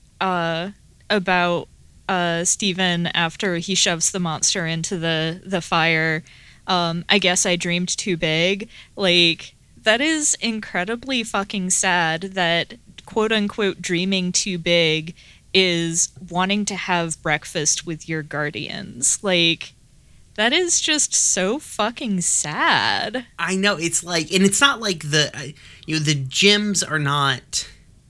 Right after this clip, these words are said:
Speaker 2: like, at no point are they, like, malicious about Steven, and it's not like they dislike spending time with Steven, but at the beginning of this episode, it's more,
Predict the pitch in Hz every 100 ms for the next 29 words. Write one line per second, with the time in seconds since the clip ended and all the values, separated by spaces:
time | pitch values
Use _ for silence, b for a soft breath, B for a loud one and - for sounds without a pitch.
0 | - 156 151 185 202 208 214 202 160 156
1 | 151 135 135 120 135 - 127 117 120 131
2 | - 131 120 110 104 B B B - 147
3 | 143 147 214 185 190 170 139 135 139 -
4 | 127 101 - 135 113 - 151 151 135 -
5 | 110 113 120 117 127 135 151 139 120 120
6 | - 151 - 120 101 117 135 127